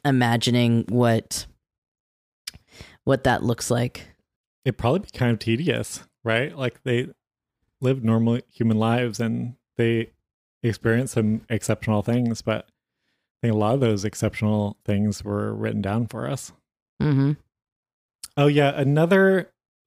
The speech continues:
Speaker 2: thing that's sometimes put forth as evidence that Joseph and Mary didn't have other kids is that in, I think it's just in the Gospel of John, Jesus from the cross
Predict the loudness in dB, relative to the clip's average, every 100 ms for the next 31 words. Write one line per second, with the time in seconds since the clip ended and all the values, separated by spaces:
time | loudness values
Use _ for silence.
0 | 0 2 2 0 0 2 2 0 -2 -2
1 | 2 2 2 0 -2 -4 _ _ _ 0
2 | 2 2 0 0 -2 -2 _ _ _ _
3 | _ _ _ _ -2 0 0 2 4 2
4 | 0 -2 -4 -2 -2 0 0 0 0 -6
5 | -4 -4 -2 0 -2 -4 _ _ _ _
6 | _ _ _ _ _ _ _ _ _ _
7 | _ _ -20 -4 2 2 4 4 2 0
8 | -4 _ _ _ _ _ -8 2 2 4
9 | 2 0 2 0 0 -2 -2 0 0 -2
10 | -4 -6 _ _ _ _ _ _ _ _
11 | _ _ _ _ 0 2 2 0 -6 _
12 | _ 0 2 2 -2 0 0 0 -4 -14